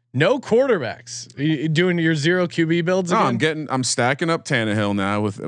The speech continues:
Speaker 2: again, look at this. I was able to achieve a stack without sacrificing, uh, any of the elite pass catchers or stud running backs. Uh,
Speaker 1: I'm going to, I'm going A J Dillon. I, I,
Speaker 2: Ooh.
Speaker 1: I love the idea that we have, uh, I got a guy in the A F C starting at the wild card, and then I got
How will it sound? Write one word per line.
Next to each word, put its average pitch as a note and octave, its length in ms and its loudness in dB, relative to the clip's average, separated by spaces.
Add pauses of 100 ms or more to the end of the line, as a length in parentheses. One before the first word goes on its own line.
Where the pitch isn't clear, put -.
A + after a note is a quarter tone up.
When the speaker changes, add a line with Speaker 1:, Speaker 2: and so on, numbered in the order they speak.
(160)
Speaker 2:
again, B2 280 0
look C#3 140 0
at E3 80 -2
this. G2 160 -4
I G#2 120 2
was A#2 140 0
able D3+ 240 2
to E3 140 0
achieve C#3+ 320 0
a C#3 60 0
stack G2+ 560 -4
without G#2 420 -2
sacrificing, G#2+ 1040 -2
uh, E2+ 340 -4
any A2+ 280 0
of A2 80 0
the G2 100 0
elite F#2 300 -2
pass F#2 320 -4
catchers F2+ 340 -6
or F#2+ 380 -2
stud F2 280 -4
running D2+ 300 -6
backs. D#2+ 460 -8 (680)
Uh, G2+ 360 0 (120)
Speaker 1:
I'm G#3+ 140 0
going F4+ 280 2
to, G3 220 0
I'm A#3+ 120 -2
going F#4 180 0
A G3 140 0
J F3+ 180 0
Dillon. C3+ 480 -4 (340)
I, F#3 320 -2
I, D3 220 0
Speaker 2:
Ooh. E3+ 240 -8
Speaker 1:
I D3+ 120 2
love E3 340 0
the G#3+ 140 2
idea F#3 260 2
that F3 120 2
we D#3 120 -2
have, D#3 340 0 (140)
uh, C3 240 -4 (480)
I - 80 -2
got D#3 160 2
a E3 60 0
guy E3 200 2
in F#3+ 80 0
the F#3+ 80 0
A F#3 140 2
F F3+ 80 -2
C F#3 160 -2
starting E3+ 320 0
at D#3 80 0
the F3 80 0
wild B2 320 0
card, B2+ 200 0
and C#3 100 -2
then B2+ 100 0
I B2+ 100 0
got B2 300 0